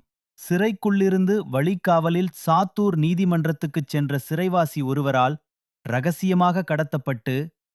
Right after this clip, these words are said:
மாவீரர் கர்ணனின் முகவரிக்கு அஞ்சல் செய்யப்பட்டுள்ளது.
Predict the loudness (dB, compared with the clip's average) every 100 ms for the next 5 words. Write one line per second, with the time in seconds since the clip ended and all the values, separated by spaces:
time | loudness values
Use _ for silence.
0 | _ -2 2 4 4 2 0 -2 -2 -2
1 | 0 2 2 2 0 0 0 -2 -2 -6
2 | -4 -2 0 -2 -2 -2 -2 -4 -6 -4
3 | -4 -6 -10